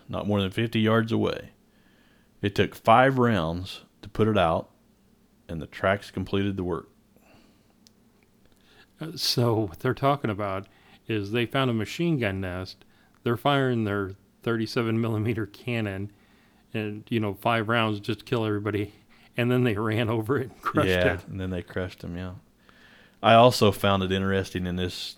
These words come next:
Speaker 1: actual, uh, action described here that, uh, the enemy would direct their machine gun fire against the slits and portholes. Well, you've gotta realize that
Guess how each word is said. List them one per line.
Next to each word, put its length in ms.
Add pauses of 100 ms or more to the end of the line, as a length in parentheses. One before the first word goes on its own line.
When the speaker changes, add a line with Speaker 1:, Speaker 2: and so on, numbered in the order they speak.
(160)
Speaker 1:
actual, 640
uh, 340 (1400)
action 360
described 540
here 460 (640)
that, 420
uh, 320
the 220
enemy 640
would 200
direct 440
their 380 (440)
machine 440
gun 220
fire 540 (480)
against 380
the 80
slits 420
and 140
portholes. 680 (880)
Well, 260
you've 220
gotta 200
realize 680
that 160